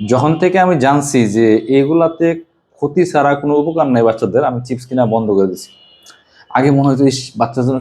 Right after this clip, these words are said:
কি নিবো? একটা চিপস নিয়ে যাই, একটা জুস নিয়ে যাই, এগুলো নিয়ে যাই, এগুলো সব ক্ষতিকর।" কি বাবা? এই ক্ষতিকর জিনিসগুলো বাদ দিয়ে যদি আমরা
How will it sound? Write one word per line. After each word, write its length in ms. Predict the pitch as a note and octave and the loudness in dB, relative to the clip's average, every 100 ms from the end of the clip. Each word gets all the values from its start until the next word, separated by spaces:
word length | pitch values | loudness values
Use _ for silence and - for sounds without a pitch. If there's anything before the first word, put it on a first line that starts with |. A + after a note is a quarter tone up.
| B2+ | -6
কি 140 | C3 | -4
নিবো? 200 | C3+ D3 | -2 -2
একটা 140 | D#3+ C#3 | -4 -6
চিপস 340 | - B2 - | -2 -2 0
নিয়ে 160 | A2+ G2+ | 0 2
যাই, 260 | G2 G2 - | 0 -2 -10
একটা 180 | A2 C3+ | -6 -4
জুস 360 | A#2 B2 A#2+ B2+ | 0 2 0 0
নিয়ে 160 | A#2+ | 2
যাই, 260 | G#2 G2 F#2+ - _ _ - - | 2 0 -2 -14 _ _ -20 -4
এগুলো 240 | E3+ E3 E3 | 0 2 2
নিয়ে 200 | D3+ B2 | 2 2
যাই, 100 | G#2+ | 0
এগুলো 300 | G#2+ - E3 | -2 0 0
সব 360 | - F#3+ G3 | 0 -2 -4
ক্ষতিকর।" 320 | - - A#2 A2 | -2 -2 0 0
কি 100 | D3 | 2
বাবা? 180 | D3 - - - - _ _ _ _ _ _ F4 D4+ - - | 2 0 -6 -20 -20 _ _ _ _ _ _ -16 -16 -16 -2
এই 80 | C#3+ | -2
ক্ষতিকর 540 | C#3+ D#3+ F3+ F3 F#3 | 0 0 0 2 2
জিনিসগুলো 360 | E3 E3 D#3+ E3 | 2 0 2 2
বাদ 260 | D3 D3+ | 2 0
দিয়ে 140 | D#3 F3 | 2 2
যদি 120 | D#3+ | 4
আমরা 280 | C#3+ C#3+ - | 2 0 -2